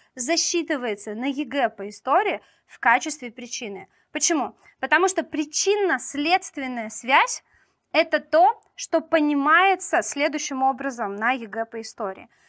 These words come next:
Итак, причинно-следственная связь — это ситуация, при которой событие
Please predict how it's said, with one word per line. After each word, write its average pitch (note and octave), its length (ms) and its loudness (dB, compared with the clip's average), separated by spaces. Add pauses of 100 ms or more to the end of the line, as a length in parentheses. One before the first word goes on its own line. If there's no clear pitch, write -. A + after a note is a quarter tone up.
(100)
Итак, C#4 320 0
причинно-следственная D4 1080 -2
связь — F4 420 0 (460)
это E4 440 4
ситуация, D#4+ 800 2
при C4 180 -10
которой C#4+ 520 0
событие C#4 720 0